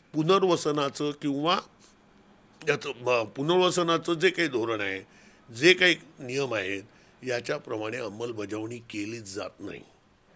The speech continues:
वर्षानुवर्ष हे चालू आहे. म्हणजे शंभर वर्षापूर्वीचा जो मुळशी धरणाचा प्रकल्प आहे, त्यासाठी आंदोलनाची हाक बाबा आढावांनी आत्ता दिली आहे.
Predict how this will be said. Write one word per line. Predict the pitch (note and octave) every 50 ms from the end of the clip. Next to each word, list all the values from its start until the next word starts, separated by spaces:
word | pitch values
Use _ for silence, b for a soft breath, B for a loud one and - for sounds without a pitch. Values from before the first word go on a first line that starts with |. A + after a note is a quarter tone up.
| b b b b b b b b b b -
वर्षानुवर्ष | A2 A#2 B2 A2+ - - C#3+ C3+ C#3 C#3 B2 A2+ B2+ D3 D3 C#3+ - D#3
हे | D3+ D3
चालू | C3+ C3+ B2 A2+ A#2+ A#2 G#2+
आहे. | F#2 F2 - _ _
म्हणजे | - G#2+ A2+
शंभर | - - C3 C3+ C3+ C#3+ D#3+ D#3+
वर्षापूर्वीचा | D#3+ D#3 D3+ C#3+ B2+ D#3 D3+ D3 C#3 D3 D3+ D3 C#3 D3 D#3 D3+ D3+ - D#3 D#3 E3 - - b b b b b b b b b _ - -
जो | D3 D#3 D3
मुळशी | D3 C3+ C3 C3 C3+ C#3+ C#3+ C#3+ - F3+ E3+
धरणाचा | D3+ D3 C#3+ C#3+ C#3+ D3 - D3+
प्रकल्प | C3 - C3+ C3 - C#3 C3+ B2 -
आहे, | A#2+ A#2+ B2+ C#3 D3 b b b b b b b _ -
त्यासाठी | D3+ D#3 D#3 E3 E3+ D#3+ E3 D3+ - - F3
आंदोलनाची | E3 E3 E3 D#3+ D#3+ E3 E3 E3 E3 E3 E3+ E3 C#3+ D#3+
हाक | D3+ C#3+ D#3 D#3+
बाबा | D3+ D3+ D3 D3 D3+ D3+ D3+
आढावांनी | D3+ D3 D3 D3+ D3 D3+ D3+
आत्ता | C#3 - - - C#3+
दिली | B2+ A#2+ A2+ G2 D#2+
आहे. | C2+ -